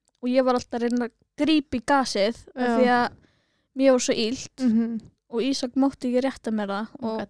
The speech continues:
Speaker 3: ég hefði
Speaker 1: honum
Speaker 3: slegið Sölva, sko.
Speaker 1: Já, en ég náttúrulega vissi ekkert að, þú veist, að hann mátti ekki
Speaker 3: Já.
Speaker 2: Mm.
Speaker 1: þú veist, ég vissi aldrei af því.
Speaker 2: Nei.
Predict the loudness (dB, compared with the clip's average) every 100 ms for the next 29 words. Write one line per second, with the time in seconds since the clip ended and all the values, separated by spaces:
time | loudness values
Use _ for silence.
0 | -8 -6 0 0 0 -2 -6 -6 -8 -8
1 | -8 -10 -14 -14 -10 -10 -10 -12 -8 2
2 | 2 4 4 2 4 0 2 2 2 -4
3 | _ -20 _ _ _ _ -8 -2 -2 0
4 | 0 0 4 4 6 4 0 -4 _ _
5 | _ _ _ _ _ _ _ _ _ -4
6 | -4 -2 0 2 2 0 -6 -8 -4 -2
7 | -2 -2 -4 -4 -4 -4 -4 0 2 4
8 | 4 2 0 -8 -20 _ _ _ _ _
9 | -20 -8 0 0 0 -2 -2 0 -2 -2
10 | -2 -2 -4 -6 -8 -8 -4 -4 -6